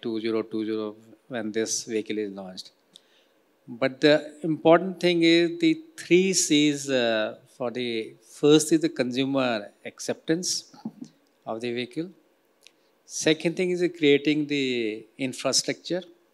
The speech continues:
And third is the reducing the cost. So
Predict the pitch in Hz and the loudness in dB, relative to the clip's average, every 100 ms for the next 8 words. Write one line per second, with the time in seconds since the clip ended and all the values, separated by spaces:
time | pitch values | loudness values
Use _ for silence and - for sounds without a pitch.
0 | _ _ _ _ _ _ _ _ _ 131 | _ _ _ _ _ _ _ _ _ -12
1 | 123 - 160 175 170 165 180 170 127 131 | -10 4 6 8 6 4 4 0 0 0
2 | 123 135 131 131 117 - - 101 95 - | -2 -2 -4 -4 -6 -10 -8 -8 -6 -8
3 | - - 147 151 - | -8 2 4 4 0